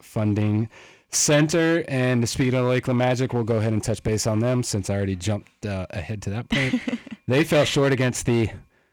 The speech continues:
Speaker 1: <laughs> New Mexico Capitans.
Speaker 2: Another great name.
Speaker 1: Fantastic name. That one needs to be in the N B A. Um,
Speaker 2: <laughs>
Speaker 1: they lost by a point, one twenty-two to one twenty-one. R J Hampton scored thirty points off the bench, and Jay Scrubb added twenty.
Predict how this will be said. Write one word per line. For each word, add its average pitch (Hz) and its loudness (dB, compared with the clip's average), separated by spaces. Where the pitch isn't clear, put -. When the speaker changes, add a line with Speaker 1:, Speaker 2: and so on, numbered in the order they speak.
Speaker 1:
<laughs> - -2
New 110 0
Mexico 139 2
Capitans. 127 0
Speaker 2:
Another 185 -2
great 160 0
name. 135 -2
Speaker 1:
Fantastic 101 0
name. 85 -4
That 107 0
one 113 -2
needs 95 -4
to 92 -6
be 87 -2
in 85 -4
the 85 -4
N 85 -6
B 82 -6
A. 87 -8
Um, 104 2
Speaker 2:
<laughs> 123 -6
Speaker 1:
they 147 4
lost 147 2
by 123 2
a 101 2
point, 120 -2
one 135 2
twenty-two 143 0
to - -4
one 113 0
twenty-one. 131 0
R 135 2
J 143 2
Hampton 135 0
scored 113 -4
thirty 131 0
points 127 -2
off 117 -4
the 107 -6
bench, 135 -2
and 104 -2
Jay 113 0
Scrubb 113 -2
added 101 -6
twenty. 120 -2